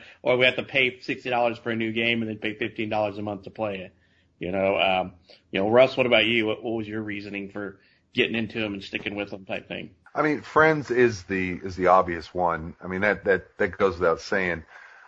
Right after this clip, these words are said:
Speaker 2: Uh, but to kinda go in more depth with it is, is that, is that it gives you a sense of, like, accomplishment when you do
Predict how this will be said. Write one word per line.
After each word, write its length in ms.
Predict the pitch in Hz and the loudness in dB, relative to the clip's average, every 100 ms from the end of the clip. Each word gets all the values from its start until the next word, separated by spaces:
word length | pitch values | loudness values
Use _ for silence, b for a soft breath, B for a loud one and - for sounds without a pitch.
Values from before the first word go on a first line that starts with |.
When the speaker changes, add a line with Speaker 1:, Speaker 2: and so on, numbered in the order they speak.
| B | B
Speaker 2:
Uh, 140 | 95 | 0
but 220 | 87 110 | 2 0
to 80 | 117 | -2
kinda 200 | 127 113 | 0 0
go 220 | 101 110 | 4 4
in 80 | 104 | 4
more 220 | 101 98 | 2 2
depth 420 | 82 90 101 - 80 | 2 2 2 0 -10
with 180 | 80 | -8
it 120 | 80 82 | -6 -6
is, 200 | 82 82 | -6 -8
is 140 | 80 | -4
that, 280 | 85 82 - | 0 0 -2
is 160 | 98 90 | -8 -4
that 180 | 90 - | -4 -4
it 160 | 98 92 | -10 -2
gives 320 | 127 147 143 | 0 0 0
you 140 | 156 | 0
a 40 | 120 | 0
sense 440 | - 113 110 - | 2 2 2 2
of, 160 | 98 85 | 2 4
like, 200 | 90 87 | 2 2
accomplishment 800 | 82 - 92 87 85 - 85 80 | 0 2 2 4 -2 -6 -8 -8
when 140 | 90 87 | -8 -6
you 160 | 87 | -6
do 500 | 78 90 90 85 82 | -4 -2 -2 -2 -4